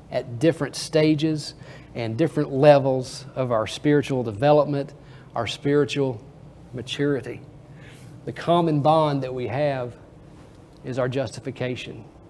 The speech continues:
Whatever, wherever we are in, in our journey, we've got that common bond of justification through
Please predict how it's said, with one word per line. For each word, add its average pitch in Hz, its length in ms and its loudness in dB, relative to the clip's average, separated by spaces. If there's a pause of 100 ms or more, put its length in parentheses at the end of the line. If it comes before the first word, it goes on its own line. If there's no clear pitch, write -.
(440)
Whatever, 139 400 2
wherever 151 420 6
we 151 180 4
are 131 320 8
in, 117 140 -2
in 131 240 -2
our 123 140 2
journey, 117 380 -4
we've 120 200 -2
got 127 240 0
that 123 180 0
common 135 360 0
bond 123 320 0
of 110 80 -8
justification 120 840 -8 (920)
through 131 320 0